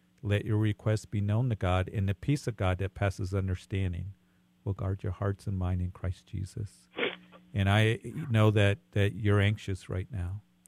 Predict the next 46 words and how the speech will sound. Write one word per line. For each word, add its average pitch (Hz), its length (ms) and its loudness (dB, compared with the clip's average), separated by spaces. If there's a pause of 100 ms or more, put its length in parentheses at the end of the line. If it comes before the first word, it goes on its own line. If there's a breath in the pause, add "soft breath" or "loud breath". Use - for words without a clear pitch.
(360 loud breath)
but 101 100 2
you 101 220 2
just 113 280 -2
keep - 280 -4
going 107 260 2
to - 120 -14
the 120 100 0
Lord. 107 420 2
We're 107 300 6
gonna 113 260 2
pray 110 320 2
with 104 300 -2
you 104 160 -2
right 104 280 -4
now, 101 280 -2 (500 soft breath)
and 92 100 -2
I'm 95 180 0
gonna 104 180 0
continue 104 500 -2
to 104 80 -2
pray 104 300 -2
with 104 260 -2
you 104 240 -2
as 87 180 -4
I 90 120 -2
have 92 260 0
this 90 200 -4
prayer 98 300 0
journal 101 420 -2
that 95 160 -4
I 90 100 -4
have 95 240 -2
right 95 200 -2
now 101 220 0
for - 160 -8
those 95 300 -4
who 104 80 -4
have 92 160 -6
called 98 320 -4
in. 104 260 -2 (640 loud breath)
And, 98 340 2
um, 95 420 2 (280)
and 104 180 2
as 101 340 2 (100)
you 113 160 0
do, 110 500 0